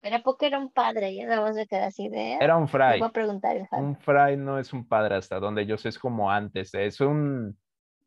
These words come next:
Speaker 2: un como apóstol,
Speaker 1: El
Speaker 2: por así
Speaker 1: becario.
Speaker 2: decirlo.
Speaker 1: <laughs>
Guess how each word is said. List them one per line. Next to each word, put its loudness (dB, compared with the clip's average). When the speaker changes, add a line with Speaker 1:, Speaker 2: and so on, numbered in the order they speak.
Speaker 2:
un -4
como -2
apóstol, 0
Speaker 1:
El 6
Speaker 2:
por 10
así 4
Speaker 1:
becario. 2
Speaker 2:
decirlo. -12
Speaker 1:
<laughs> -8